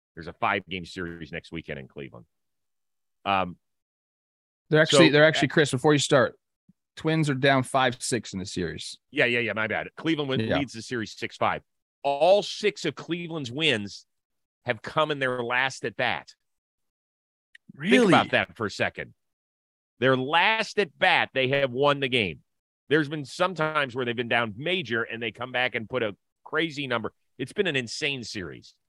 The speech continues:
Speaker 1: So if you're just, if you don't have a team that's in the fight right now, or if your team is comfortably ahead, a la the Dodgers, a la Houston, and you're looking for a good series to tune into, watch the last three innings every night of Cleveland and Minnesota.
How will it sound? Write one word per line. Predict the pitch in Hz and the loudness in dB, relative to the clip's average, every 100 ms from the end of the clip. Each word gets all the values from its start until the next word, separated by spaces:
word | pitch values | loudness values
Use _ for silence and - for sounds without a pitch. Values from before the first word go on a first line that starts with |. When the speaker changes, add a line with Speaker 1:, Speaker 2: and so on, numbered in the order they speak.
| _ | _
Speaker 1:
So | - 156 151 | 0 2 2
if | 147 | 0
you're | 151 139 | -4 -6
just, | - 190 - _ _ _ _ _ _ _ - | -8 -10 -10 _ _ _ _ _ _ _ -6
if | 151 143 | -6 -4
you | 151 | -2
don't | 185 180 | 0 0
have | 170 | -2
a | 143 | -4
team | - 170 160 | -8 -10 -8
that's | 139 147 | -6 -8
in | |
the | 131 | -4
fight | - 190 175 | 2 2 4
right | 165 139 | 0 2
now, | 165 160 160 160 - _ _ | 2 4 4 2 -2 _ _
or | 127 | -4
if | 123 | -4
your | 117 | -4
team | 113 147 131 | -6 -6 -6
is | - | -6
comfortably | - 170 165 170 147 156 147 | -2 -2 -2 -6 -4 0 0
ahead, | 123 165 160 147 139 135 _ _ _ _ - | 2 2 4 2 -2 -8 _ _ _ _ -4
a | 110 117 | -2 0
la | 117 117 | 0 0
the | 107 | 0
Dodgers, | 104 123 123 107 123 | 2 4 4 0 -8
a | 107 104 | -6 -4
la | 104 101 | -2 -4
Houston, | 131 139 - 131 | -6 -8 -6 -6
and | 110 | -4
you're | 110 | -6
looking | 107 127 139 | -6 -6 -8
for | 139 | -4
a | 120 | -4
good | 98 139 | -4 -8
series | - 147 135 117 | -6 -6 -6 -8
to | 117 | -12
tune | - 139 | -12 -10
into, | 139 143 165 175 190 _ _ _ _ _ | -10 -6 -4 -4 -6 _ _ _ _ _
watch | 104 151 175 | 0 0 0
the | 185 | -2
last | 165 160 160 - | 0 0 0 -6
three | 165 156 | -8 -6
innings | 151 131 | -6 -4
every | 143 143 | -4 -4
night | 139 143 143 _ - | -4 -4 -4 _ -8
of | 127 110 | -8 -8
Cleveland | - 147 139 139 | -8 -6 -6 -6
and | 131 | -6
Minnesota. | 131 127 135 107 78 | -8 -6 -4 -4 -4